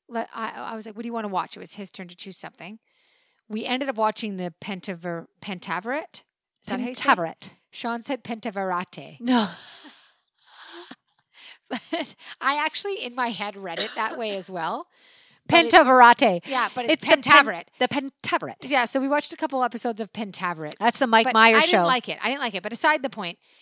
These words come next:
Speaker 1: he wanted to, besides the point, he wanted to, he suggested Batman. And I was like,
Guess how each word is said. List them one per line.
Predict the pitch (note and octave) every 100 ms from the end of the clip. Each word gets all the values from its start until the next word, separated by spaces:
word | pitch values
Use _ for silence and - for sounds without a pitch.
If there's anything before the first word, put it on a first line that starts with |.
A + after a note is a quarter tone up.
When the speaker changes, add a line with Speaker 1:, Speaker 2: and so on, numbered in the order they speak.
| _
Speaker 1:
he | -
wanted | B3 B3 C4 C4+ A3
to, | - A#3+ A3+ G#3+ G#3+ A3
besides | A3 - A#3 G#3+ E3+
the |
point, | D#3+ D#3+ D3 -
he | G#3
wanted | G3 G#3 G3+ -
to, | G3+ F3+
he | F#3 G#3
suggested | G3+ G3 F#3 - E3+
Batman. | G3 G#3+ E3 E3+
And |
I | G#3
was | A3
like, | C4+